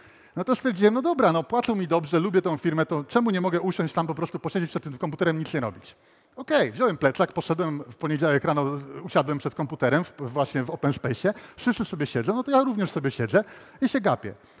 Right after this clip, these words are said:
I czuję, jak z minuty na minutę poziom frustracji w moim organizmie po prostu idzie do góry, idzie through the roof.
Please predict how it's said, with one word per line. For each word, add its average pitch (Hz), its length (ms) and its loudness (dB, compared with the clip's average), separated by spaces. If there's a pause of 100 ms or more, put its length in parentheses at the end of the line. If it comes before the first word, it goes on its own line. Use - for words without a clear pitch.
(220)
I 151 100 -8
czuję, 156 560 -2 (280)
jak 151 180 2
z 131 120 -8
minuty 208 440 -4
na 208 120 -4
minutę 160 540 -6 (140)
poziom 214 360 -6
frustracji 165 840 -4
w 143 60 -10
moim 175 300 -4
organizmie 151 540 -6
po 156 100 -12
prostu 151 420 -6
idzie 151 260 -2
do 156 120 -2
góry, 131 380 -4
idzie 156 260 0
through 214 240 -6
the 175 100 6
roof. 123 300 -2